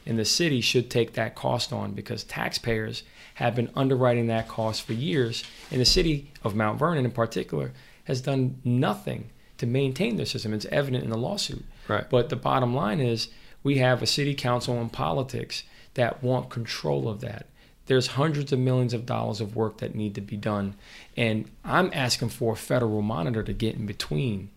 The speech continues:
Speaker 1: to monitor it so it gets done properly.
Speaker 2: You're in the middle of a campaign.
Speaker 1: Yep.
Speaker 2: Campaigns are like ecosystems unto themselves.
Speaker 1: Mm-hmm.
Speaker 2: Money comes in, money goes out.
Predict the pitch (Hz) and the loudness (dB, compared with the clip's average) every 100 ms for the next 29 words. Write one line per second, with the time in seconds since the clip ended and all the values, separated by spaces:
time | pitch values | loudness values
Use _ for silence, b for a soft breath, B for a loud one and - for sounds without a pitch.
0 | b b b 113 107 120 170 135 120 113 | b b b 0 2 2 0 0 0 0
1 | - 113 101 117 - 110 104 117 156 170 | 0 -2 -2 -2 -2 -2 -2 0 0 0
2 | 120 107 - - - 139 139 139 151 139 | -8 -8 -16 -12 2 6 8 6 4 2
3 | 123 - 110 101 107 98 107 - 131 117 | 0 0 0 0 -2 -4 -6 0 2 2
4 | - 151 151 139 135 127 127 127 117 107 | 2 4 4 2 4 4 2 2 4 6
5 | 104 107 101 - 120 113 110 - 113 - | 6 4 2 0 0 2 2 2 0 -2
6 | 104 110 113 110 104 98 95 98 - - | -4 -2 -2 -2 -2 -2 0 -2 -4 -10
7 | - - 131 117 98 101 98 101 101 101 | -16 -8 -6 -2 0 2 0 0 -2 4
8 | 139 139 135 127 b b b - 135 139 | 6 6 2 -4 b b b 0 4 4
9 | 120 110 113 120 123 | 4 2 2 0 0